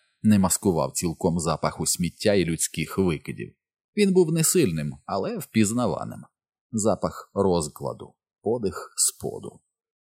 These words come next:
«Отам усе закінчилося колись, там же все закінчиться і цього разу», подумав Біл з трепетом. «Отам, під цим містом». Він постояв ще якийсь час, переконаний, що мусить щось побачити.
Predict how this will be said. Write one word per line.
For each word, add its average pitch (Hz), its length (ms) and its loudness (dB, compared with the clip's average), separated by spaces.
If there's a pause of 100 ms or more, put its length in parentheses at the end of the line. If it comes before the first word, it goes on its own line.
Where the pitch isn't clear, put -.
(960)
«Отам 156 400 2
усе 143 280 6
закінчилося 110 800 2
колись, 101 720 2
там 101 200 4
же 120 100 4
все 98 440 2
закінчиться 92 760 0
і 82 80 0
цього 78 400 -2
разу», 73 380 -6 (200)
подумав 80 460 -2
Біл 76 300 -8
з 80 160 -6
трепетом. - 580 -8 (380)
«Отам, 78 420 -4 (400)
під 85 200 -6
цим 90 260 0
містом». 82 580 -6 (1600)
Він 131 180 -2
постояв 135 480 2
ще - 200 2
якийсь 90 360 0
час, - 320 0
переконаний, 92 720 2
що - 260 2
мусить 92 400 2
щось - 420 0
побачити. 85 800 0